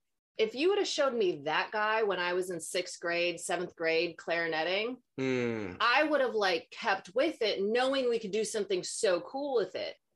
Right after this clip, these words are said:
Speaker 1: But when you're sitting, making me do, like, some lame ode to joy, like, classical music, I'm bored, right?
Speaker 2: Sarah, are you implying that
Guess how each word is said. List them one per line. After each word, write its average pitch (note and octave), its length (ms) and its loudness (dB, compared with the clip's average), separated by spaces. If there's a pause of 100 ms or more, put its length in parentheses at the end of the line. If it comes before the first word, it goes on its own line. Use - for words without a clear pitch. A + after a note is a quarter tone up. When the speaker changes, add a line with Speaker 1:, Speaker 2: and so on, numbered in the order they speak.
Speaker 1:
But A#3+ 120 4
when B3+ 140 0
you're E4 280 0
sitting, D4 680 -2
making B3 400 0
me A#3+ 140 2
do, A3 240 0
like, G3+ 200 2
some F#3 260 -2
lame G3+ 500 0
ode G3+ 240 4
to F#3+ 80 2
joy, F#3 520 2
like, D#3+ 340 -2 (100)
classical F#3 640 -2
music, E3+ 480 -2 (140)
I'm G3+ 280 2 (100)
bored, - 440 -4 (720)
right? E3+ 380 2
Speaker 2:
Sarah, C#3 400 2
are C3 80 2
you E3 200 2
implying C#3+ 640 0
that B2+ 140 2